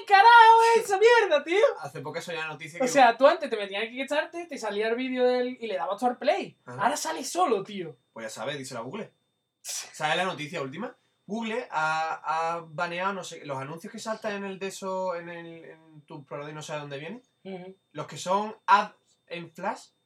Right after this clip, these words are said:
Speaker 2: los ha quitado todos. Están bloqueados para Google. Otra
Speaker 1: Bueno.
Speaker 2: cosa que era el, ah, sí, el Java. Hay una aplicación de Java que se te baja sola si te vas al Java.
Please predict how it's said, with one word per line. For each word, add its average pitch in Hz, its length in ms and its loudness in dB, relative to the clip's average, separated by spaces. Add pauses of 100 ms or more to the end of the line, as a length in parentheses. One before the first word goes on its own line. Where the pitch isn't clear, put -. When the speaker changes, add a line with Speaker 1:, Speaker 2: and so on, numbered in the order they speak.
(240)
Speaker 2:
los 151 160 -8
ha 156 80 -8
quitado 151 220 -8
todos. 127 320 -12
Están 147 280 -12
bloqueados 139 480 -8
para 123 260 -10
Google. 110 320 -20 (760)
Otra 175 180 -10
Speaker 1:
Bueno. - 80 -8
Speaker 2:
cosa 170 220 -10
que 175 120 -6
era 156 200 -6
el, 135 760 -8
ah, 180 120 -10
sí, 180 200 -8
el 139 220 -6
Java. 131 340 -6 (500)
Hay 156 180 -6
una 190 220 -6
aplicación 185 420 -12
de 185 60 -6
Java 214 200 -6
que 202 80 -16
se 165 100 -20
te 147 80 -12
baja 147 220 -6
sola 165 260 -8
si 160 120 -18
te 139 80 -10
vas 135 200 -6
al 135 60 -8
Java. - 280 -6